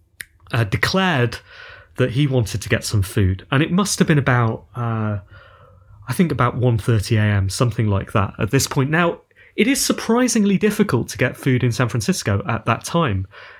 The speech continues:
it seems to me. And so you headed off to McDonald's, right?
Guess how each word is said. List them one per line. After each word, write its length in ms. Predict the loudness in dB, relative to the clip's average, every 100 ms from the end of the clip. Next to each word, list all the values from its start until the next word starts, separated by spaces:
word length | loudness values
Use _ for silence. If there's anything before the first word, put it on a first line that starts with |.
| -6
it 140 | -4
seems 420 | -2 0 0 -2 -2
to 80 |
me. 220 | 0 2 0
And 140 | 0
so 100 | 0
you 280 | 0 2 0
headed 380 | 2 2 0 -2 -18 -20 -20 -6
off 280 | -2 -2 -4
to 120 | -2
McDonald's, 880 | -2 -2 0 2 4 0 -4 -8 -10 -16 _ _ _ _ _
right? 260 | 2 2